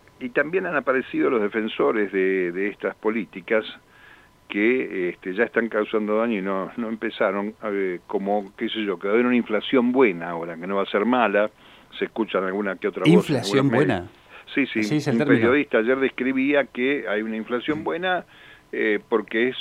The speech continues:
Speaker 1: este, la inflación que va a seguir, que se va a duplicar incluso con
Speaker 2: Ujú.
Speaker 1: relación a noviembre,
Speaker 2: Sí.
Speaker 1: pero que va a estar enmarcando, este, otra vez el término que aparece, el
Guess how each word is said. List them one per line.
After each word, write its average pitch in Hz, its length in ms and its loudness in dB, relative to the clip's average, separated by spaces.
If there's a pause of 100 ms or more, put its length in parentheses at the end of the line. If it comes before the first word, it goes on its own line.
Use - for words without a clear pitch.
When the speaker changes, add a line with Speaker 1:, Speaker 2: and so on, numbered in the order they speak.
Speaker 1:
este, 113 260 -6
la 107 80 0
inflación 113 540 0
que 104 100 -2
va 113 100 4
a - 40 -2
seguir, 131 400 -2
que 101 160 -6
se 107 100 -6
va 104 100 2
a 107 40 2
duplicar 113 600 0
incluso 117 580 -2
con 131 160 2
Speaker 2:
Ujú. 127 80 -2
Speaker 1:
relación 156 320 2
a 104 120 -8
noviembre, 135 580 0
Speaker 2:
Sí. 123 520 -4
Speaker 1:
pero 127 180 6
que 120 80 0
va 143 80 6
a - 40 -2
estar 165 180 2
enmarcando, 147 920 2 (180)
este, 110 800 0
otra 117 220 0
vez 120 180 0
el 107 100 -8
término 104 520 -2
que 104 100 -6
aparece, 110 460 -2
el 87 120 -10